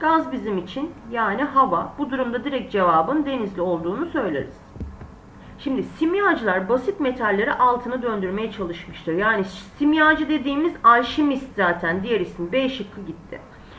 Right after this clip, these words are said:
İslam uygarlığında simya ve alanında çalışan ünlü alimler arasında Cabir bin Hayyan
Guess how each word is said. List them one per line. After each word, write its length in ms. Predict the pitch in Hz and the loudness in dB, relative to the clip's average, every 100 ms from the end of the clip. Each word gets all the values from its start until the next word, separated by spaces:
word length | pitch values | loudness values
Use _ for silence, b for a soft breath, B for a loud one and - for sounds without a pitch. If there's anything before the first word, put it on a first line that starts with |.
| B B - | B B -10
İslam 460 | 262 - 381 339 | -8 -2 0 2
uygarlığında 680 | 311 269 254 214 196 185 175 | 0 2 2 4 2 0 -4
simya 540 | - 269 262 277 269 | -4 -4 -2 0 0
ve 60 | 196 | 0
alanında 460 | 220 240 220 196 190 | 2 0 0 -2 -4
çalışan 420 | 226 208 214 196 | -4 -6 -6 -6
ünlü 260 | 233 247 254 | -6 -4 0
alimler 480 | 226 208 208 226 226 | 2 2 0 -2 0
arasında 600 | 196 175 - 180 165 165 B - | 0 -2 -4 -4 -2 -4 B 0
Cabir 440 | 254 247 240 254 - | 6 6 6 0 -4
bin 120 | 254 | -4
Hayyan 460 | 247 208 190 196 | 0 2 2 0